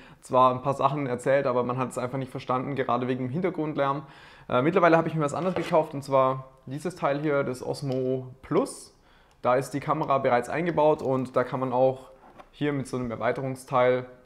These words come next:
ähm, Richtmikrofon anschließen. Da kann man dann hier ein Handy reinklipsen und ja, damit funktioniert es wirklich gut. Damit hab ich auch die Aufnahmen in Las Vegas gemacht bei der C E S.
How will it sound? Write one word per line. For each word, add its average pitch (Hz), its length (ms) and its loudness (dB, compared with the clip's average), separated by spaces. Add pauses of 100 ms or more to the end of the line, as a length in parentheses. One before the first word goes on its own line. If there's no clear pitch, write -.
(120)
ähm, 123 220 -4
Richtmikrofon 151 680 -4
anschließen. 135 520 -4
Da 120 140 0
kann 127 140 -4
man 120 80 0
dann 123 100 0
hier 127 120 -2
ein 120 60 -4
Handy 135 220 0
reinklipsen 135 680 -2
und 120 280 -4 (420)
ja, 135 160 6
damit 156 240 4
funktioniert 175 360 -2
es 156 100 -6
wirklich 156 240 -2
gut. 190 160 0
Damit 147 200 -2
hab 147 120 -4
ich 143 100 -4
auch 135 80 -2
die - 80 -4
Aufnahmen 135 420 -2
in 131 280 -4
Las 120 200 0
Vegas 165 300 0
gemacht 151 300 -2
bei 127 80 2
der 123 100 0
C 127 200 -2
E - 20 2
S. 151 300 -2